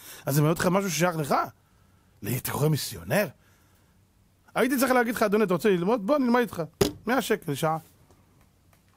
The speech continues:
חמישים שקל לשעה, אתה יודע מה? הנחה. חינם. יש דברים כאלה? תראו לי, אני רוצה לראות אצל החילונים משהו בחינם, תראו לי משהו אחד.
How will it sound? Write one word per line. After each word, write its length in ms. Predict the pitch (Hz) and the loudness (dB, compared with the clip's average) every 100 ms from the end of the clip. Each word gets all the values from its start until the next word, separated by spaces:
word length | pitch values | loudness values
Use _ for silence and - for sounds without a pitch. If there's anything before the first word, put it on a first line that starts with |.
| - | -2
חמישים 400 | 240 277 294 226 | 0 2 2 2
שקל 240 | 170 135 | 0 -2
לשעה, 240 | 113 107 | -6 -8
אתה 120 | 98 131 | -8 -2
יודע 200 | 190 226 | 0 2
מה? 100 | 254 196 _ - | -2 -6 _ -6
הנחה. 380 | 151 202 196 190 - _ _ _ _ | 0 0 2 -2 -4 _ _ _ _
חינם. 380 | - 147 190 165 107 _ _ _ _ _ _ _ _ _ _ _ _ _ _ _ _ _ _ _ _ _ _ _ | -10 0 0 0 -4 _ _ _ _ _ _ _ _ _ _ _ _ _ _ _ _ _ _ _ _ _ _ _
יש 140 | 190 202 | -2 0
דברים 320 | - 180 240 | 0 0 0
כאלה? 260 | 277 294 285 - _ _ _ _ _ _ _ _ _ _ | -2 -4 -6 -10 _ _ _ _ _ _ _ _ _ _
תראו 240 | 196 285 | 0 2
לי, 80 | 392 | 2
אני 80 | 269 | 2
רוצה 160 | 202 | 2
לראות 140 | 330 302 | 0 0
אצל 160 | 214 | -2
החילונים 320 | 269 233 247 220 | 0 2 4 4
משהו 240 | 233 233 | 2 0
בחינם, 320 | 196 196 160 | 0 0 0
תראו 120 | 139 | 2
לי 80 | 185 | 2
משהו 240 | 185 175 160 | 2 0 -4
אחד. 180 | 147 | -4